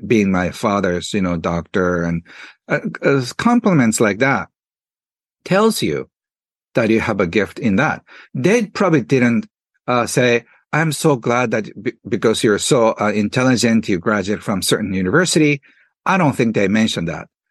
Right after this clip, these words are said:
They mentioned about who you are. So that's when you find out that you, where your gifts are. So, uh, the next step is, like, if you can just, uh, improve your gifts and make it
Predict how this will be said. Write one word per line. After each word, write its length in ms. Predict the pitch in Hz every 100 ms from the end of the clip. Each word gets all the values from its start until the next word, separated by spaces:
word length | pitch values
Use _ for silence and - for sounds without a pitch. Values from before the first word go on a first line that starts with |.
| _
They 180 | - 131
mentioned 540 | 117 139 135 143 117 -
about 380 | 117 113 110 101
who 160 | - 165
you 120 | 151
are. 360 | 131 139 - - _ _ _ _ _ -
So 440 | - 196 165 - _ _ _ _ _ _ _ _
that's 380 | - 165 156 -
when 160 | 147 131
you 80 | 123
find 280 | 127 117
out 240 | 113 107 -
that 140 | 110
you, 180 | - 104 -
where 220 | 120 117
your 120 | 95
gifts 340 | 87 170 170
are. 240 | 76 60 - _ _ _ _ _ -
So, 360 | - 160 147
uh, 320 | 131 139 131 127
the 140 | 143 139
next 220 | 170 170
step 300 | - 190 190
is, 220 | 170 139
like, 260 | 143 131 - _
if 200 | 123 -
you 140 | 143
can 220 | 143 143 131
just, 360 | 131 123 - -
uh, 280 | 127 123 110
improve 520 | 123 113 - 156 147
your 120 | 135
gifts 500 | 113 127 165 - - _ _ _ _ _ -
and 320 | 143 139 139
make 240 | 156 147
it 200 | 151 135